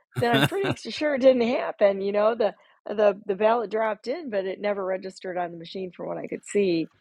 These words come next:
Speaker 1: from the outside.
Speaker 2: S-
Speaker 1: The, the, the, uh, so I, I, I think we've got some significant issues.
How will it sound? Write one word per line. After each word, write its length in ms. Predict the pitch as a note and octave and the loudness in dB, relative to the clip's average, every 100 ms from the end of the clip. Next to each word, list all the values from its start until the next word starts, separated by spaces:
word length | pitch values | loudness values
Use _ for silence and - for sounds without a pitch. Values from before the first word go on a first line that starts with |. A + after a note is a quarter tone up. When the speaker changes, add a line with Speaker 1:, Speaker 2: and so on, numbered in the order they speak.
| - - | -20 -4
Speaker 1:
from 140 | F#3 | 2
the 100 | F#3 | 8
outside. 420 | F#3 - F3 E3+ | 8 6 4 4
Speaker 2:
S- 40 | F#3 | 6
Speaker 1:
The, 240 | F3 F3 F3 | 6 4 -2
the, 360 | F#3 F3 - - _ - | -2 -2 -8 -14 _ -14
the, 240 | F3+ E3+ | -8 -4
uh, 200 | E3 D#3+ E3 _ _ _ | -4 -6 -12 _ _ _
so 340 | - - G3 F#3 | -6 2 4 4
I, 460 | - G#3+ G#3+ G3+ G#3+ | 4 2 2 2 0
I, 160 | G#3 _ _ - | -2 _ _ -6
I 120 | A3 | -4
think 200 | A3+ B3 A#3 | -2 -4 -4
we've 140 | G#3 | -2
got 220 | G#3 - | -2 -2
some 140 | - F3+ | -10 -10
significant 540 | F#3+ F3+ F3 - D#3+ | -10 -6 -8 -6 -8
issues. 500 | D3 D#3+ - G3 - | -8 -8 -8 -8 -10